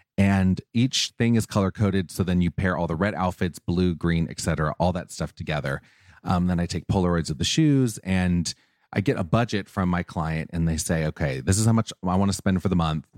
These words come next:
And then it's my job to take those funds and allocate them to certain pieces I think are perfect for the closet. So most of them will go to staple pieces.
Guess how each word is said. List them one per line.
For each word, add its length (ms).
And 140
then 160
it's 180
my 180
job 320
to 100
take 240
those 220
funds 240
and 120
allocate 600
them 320
to 120
certain 300
pieces 320
I 80
think 240
are 200
perfect 320
for 60
the 100
closet. 480
So 100
most 220
of 60
them 100
will 80
go 80
to 60
staple 360
pieces. 520